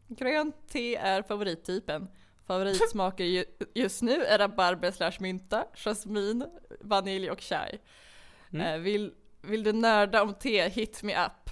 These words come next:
Speaker 1: Och sen vindruve-emoji, vilket jag inte riktigt förstår
Speaker 2: Vänta,
Speaker 1: relevansen.
Speaker 2: va?
Speaker 1: Ja,
Speaker 2: Det, nej,
Speaker 1: det
Speaker 2: men det
Speaker 1: Jo, det är en emoji med vindruvor.
Speaker 2: Te är väl, okej, jag vet inte mycket om te, men det är väl löv?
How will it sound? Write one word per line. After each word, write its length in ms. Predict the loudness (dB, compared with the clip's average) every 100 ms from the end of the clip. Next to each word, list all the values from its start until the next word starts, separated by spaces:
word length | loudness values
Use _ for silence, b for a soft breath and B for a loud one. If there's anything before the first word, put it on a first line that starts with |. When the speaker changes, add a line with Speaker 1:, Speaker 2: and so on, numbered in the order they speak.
| -8
Speaker 1:
Och 100 | -4
sen 220 | -4 0
vindruve-emoji, 1200 | 2 2 0 -4 -2 -2 -2 -2 -2 -4 -4 -6
vilket 260 | -8 -8 -4
jag 100 | -4
inte 220 | -4 -8
riktigt 180 | -10 -10
förstår 480 | -8 -4 -4 -4 -10 -4
Speaker 2:
Vänta, 200 | 0 2
Speaker 1:
relevansen. 520 | 2 2 2 0 -8
Speaker 2:
va? 60 | -10 -12 b b b
Speaker 1:
Ja, 60 | 0
Speaker 2:
Det, 180 | 2 0 -6
nej, 200 | -12 -2 0 0
Speaker 1:
det 60 | -4
Speaker 2:
men 180 | -6 0
det 220 | 2 2 0 B B B B B B
Speaker 1:
Jo, 340 | -6 -2 -2 -2
det 60 |
är 20 | -2
en 80 |
emoji 320 | 0 2 0 0
med 140 | -2
vindruvor. 500 | -4 -4 -4 -2 -6 -10 -20 _ _ 0
Speaker 2:
Te 380 | 2 4 4 4
är 40 |
väl, 120 | 4 2 0
okej, 180 | 0 2
jag 100 | 2
vet 160 | 2
inte 140 | -2 -6
mycket 180 | -6 -6
om 120 | -6
te, 200 | -6 -6
men 120 | 2
det 80 | 2
är 60 |
väl 220 | 2 -6 0
löv? 420 | 2 2 0 -6